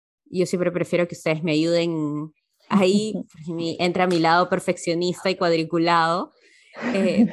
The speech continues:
Speaker 1: pero, por
Speaker 2: <laughs>
Speaker 1: ejemplo, los wall-, los wallpapers, ¿uno los podría instalar también?
Speaker 2: Sí,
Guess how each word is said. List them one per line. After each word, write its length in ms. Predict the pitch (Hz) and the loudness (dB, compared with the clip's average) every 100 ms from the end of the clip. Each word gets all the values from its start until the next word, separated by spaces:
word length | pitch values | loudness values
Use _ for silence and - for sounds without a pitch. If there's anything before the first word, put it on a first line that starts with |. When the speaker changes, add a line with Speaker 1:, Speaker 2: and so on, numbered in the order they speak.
| 196 | 2
Speaker 1:
pero, 200 | 196 196 | 2 4
por 140 | 196 | 2
Speaker 2:
<laughs> 0 | |
Speaker 1:
ejemplo, 420 | 247 208 196 233 | 2 0 0 0
los 200 | 226 214 | 2 2
wall-, 360 | 208 208 220 - - _ _ | 2 0 0 -2 -10 _ _
los 160 | - 214 | -4 0
wallpapers, 720 | 220 220 208 190 170 185 - | 0 2 2 2 -2 -4 -10
¿uno 240 | 190 214 226 | -6 -2 -2
los 140 | 220 | -4
podría 340 | - 175 180 | -2 -2 0
instalar 440 | 196 202 175 170 175 | -2 -4 -4 -4 -4
también? 460 | 170 165 175 349 - _ _ _ _ _ _ - | -6 -4 -6 -6 -10 _ _ _ _ _ _ 0
Speaker 2:
Sí, 400 | 285 311 165 | 4 4 2